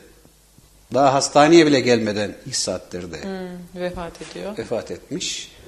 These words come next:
Speaker 1: Kalan yarının yarısı da hastane içi mortalite oranı var.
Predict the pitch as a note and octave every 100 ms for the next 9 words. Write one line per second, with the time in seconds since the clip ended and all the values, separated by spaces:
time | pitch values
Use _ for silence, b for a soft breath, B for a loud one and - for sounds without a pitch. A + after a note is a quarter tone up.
0 | - - C#3+ D#3 G3 G3 F#3 F3+ F3+ E3
1 | F3 D#3 D3+ F3+ E3+ G#3 C3+ C3+ - -
2 | - - _ _ _ _ _ b b b
3 | b b b _ - A#2+ - - D#3+ E3+
4 | C3+ - - G#2 F2+ - - - - -
5 | - A#2 A2 A#2+ F#2+ - D2+ G#2 F2 D#2+
6 | G#2 C#3+